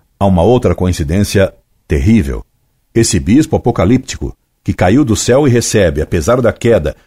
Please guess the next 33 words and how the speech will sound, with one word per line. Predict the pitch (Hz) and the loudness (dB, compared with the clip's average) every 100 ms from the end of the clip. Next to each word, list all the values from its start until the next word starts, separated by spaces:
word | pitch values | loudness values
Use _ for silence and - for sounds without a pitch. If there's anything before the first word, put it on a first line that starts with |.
| - | -6
as | 85 - | -4 -2
chaves | 117 123 87 | 0 0 -2
do | 80 | -6
poço | - 117 104 | -2 0 0
do | 78 76 | -4 -4
abismo, | 73 107 110 64 60 | 0 0 0 -2 -4
do | 87 | -4
inferno, | - 110 123 87 - _ _ _ | -2 0 0 -2 -8 _ _ _
abre | 107 120 120 90 | -2 0 0 -2
o | 80 | -2
poço, | - 78 64 - - _ _ _ - | -2 -4 -4 -10 -16 _ _ _ -6
e | 87 | -4
dele | 73 107 107 | 0 0 0
sai | - 92 | 0 0
uma | 82 69 | 0 -2
grande | 87 98 | -2 -2
fumaça | - 82 113 131 123 - _ _ _ - | -2 -2 0 0 -2 -4 _ _ _ -6
que | 87 110 | 0 2
escurece | 135 - 90 92 113 117 | 0 0 0 2 0 0
o | |
sol. | - - 64 58 _ _ _ _ | -4 -4 -6 -6 _ _ _ _
Ora, | 95 80 71 | 0 2 0
o | 73 | -4
sol | - - 110 156 | -4 0 2 2
é | 113 | 0
símbolo | - 117 135 113 | -2 0 2 0
da | 90 80 | 0 -2
igreja | 69 101 113 95 | 0 0 0 -2
que | 87 | -4
ilumina, | 87 92 135 92 60 _ _ - | -2 0 2 0 -4 _ _ -6
com | 80 | -4
a | 78 | -4
fé, | - 104 156 | 0 0 0